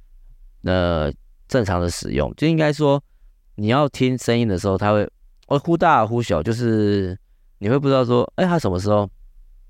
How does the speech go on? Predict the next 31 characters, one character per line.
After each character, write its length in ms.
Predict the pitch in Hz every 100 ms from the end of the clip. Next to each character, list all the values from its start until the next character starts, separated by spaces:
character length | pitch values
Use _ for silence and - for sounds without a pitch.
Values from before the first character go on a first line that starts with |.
| - - -
会 120 | 123
变 160 | - 104
很 100 | 87
大 180 | 104 92
声， 180 | 95
有 80 | 85
时 60 | 104
候 60 |
变 160 | 117 104
很 40 |
小 140 | 85 73
声， 200 | 87 87
然 100 | 107
后 80 | 101
你 60 |
在 140 | 107 107
监 220 | 110 107
听 280 | 107 104 90
你 200 | 67 58
在 180 | - 95
剪-， 200 | - 69 - - -
剪 160 | - 95
辑 140 | 95 113
完 220 | 87 73 - - _ -
你 80 | 90
的 80 |
YouTube 460 | 95 113 - 95 73
的 240 | 73 69 - - - _ _ - - - -
影 180 | - 85
片 200 | 95 107
后， 400 | 113 107 95 90